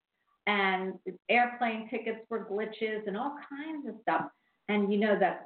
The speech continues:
because of Mercury and, and, and that. But I'll tell you, when it ends tonight at eleven fifty-seven or eight, something like that, two minutes before it actually turns to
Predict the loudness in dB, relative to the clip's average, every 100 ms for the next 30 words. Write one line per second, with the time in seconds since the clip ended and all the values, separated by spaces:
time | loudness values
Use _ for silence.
0 | -8 -4 -4 -4 -6 -6 -6 -6 -4 -4
1 | -6 -8 -10 -10 -8 -8 -6 -4 -4 -6
2 | 2 2 2 0 0 0 0 2 2 0
3 | 2 2 4 4 4 2 -2 0 2 4
4 | 2 -4 0 4 4 4 4 4 6 6
5 | 6 6 4 4 2 0 2 2 0 -6
6 | -4 0 0 2 2 2 2 0 -2 -6
7 | -6 -2 0 0 0 0 2 2 2 -2
8 | 0 4 4 4 0 -6 -14 -6 0 0
9 | 0 2 2 2 -2 -2 -2 -4 _ _
10 | _ _ -2 2 2 0 -2 -4